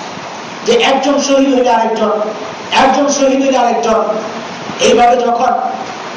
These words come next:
রাসূল, আহ, নেতৃত্বে ভাগ করে দিলেন, সাহাবায়ে কেরাম বুঝে গেছেন যে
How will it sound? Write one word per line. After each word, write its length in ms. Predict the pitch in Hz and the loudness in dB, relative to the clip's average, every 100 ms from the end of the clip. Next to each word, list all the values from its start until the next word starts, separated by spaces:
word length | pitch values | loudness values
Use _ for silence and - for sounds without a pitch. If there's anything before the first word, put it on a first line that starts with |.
| - | 2
রাসূল, 260 | 240 277 247 | 4 4 2
আহ, 920 | - - - - - - - 208 208 | 0 -4 -6 -8 -10 -12 -4 0 2
নেতৃত্বে 680 | 254 254 285 - 262 240 - - - | 2 2 0 0 2 2 2 -2 0
ভাগ 300 | - - 285 | 2 2 2
করে 100 | 285 | 2
দিলেন, 360 | 233 226 202 196 - - - - | 2 0 0 -2 -4 -8 -10 -4
সাহাবায়ে 360 | 240 226 240 240 | 2 2 4 2
কেরাম 240 | 233 233 220 214 | 2 0 0 2
বুঝে 220 | 247 233 | 2 2
গেছেন 220 | 214 208 - - - - - | 2 0 -2 -4 -10 -12 -4
যে 80 | 214 | -2